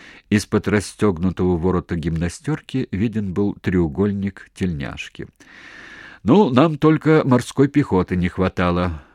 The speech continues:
За что ж тебя, родимый?» «Да по пьянке», усмехнулся морпех.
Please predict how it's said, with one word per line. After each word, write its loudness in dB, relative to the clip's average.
За 2
что 2
ж -6
тебя, 0
родимый?» 0
«Да -6
по -10
пьянке», -2
усмехнулся -4
морпех. -6